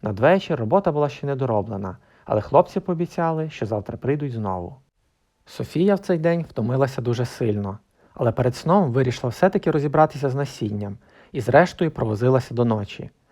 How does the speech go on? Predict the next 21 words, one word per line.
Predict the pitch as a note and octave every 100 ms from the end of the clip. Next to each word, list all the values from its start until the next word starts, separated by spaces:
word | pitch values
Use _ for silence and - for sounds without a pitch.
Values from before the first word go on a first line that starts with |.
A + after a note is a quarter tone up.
| _ -
розбираючи | B2 A2+ A#2 B2 F3 E3+ -
та | -
сортуючи | - A2 B2+ A#2 A2+
насіння | G#2 - D3+ E3+ D#3
за | A#2+
датами | C3 A#2+ A#2+ A2+
посадки. | - - G#2+ G2 - - - _ _ _ _ _ -
Після | C3 -
всієї | C3 C#3 E3 G#3+
цієї | - C#3+
клопіткої | C3 A#2+ A#2+ - B2
роботи | A#2 A2 D3+ F#3 D#3+ D#3 - _
стало | - - D3 G3
зрозуміло, | F#3+ F3+ F3+ F3 F3 E3 D#3+
що | -
насіння | B2 A2+ - C#3 B2
та | A2+
подібних | A#2+ A2+ A2 G#2+
добрив | A2+ D#3 E3 D#3 C3
явно | C3+ D#3+ D3
мало, | A2 G2+ G2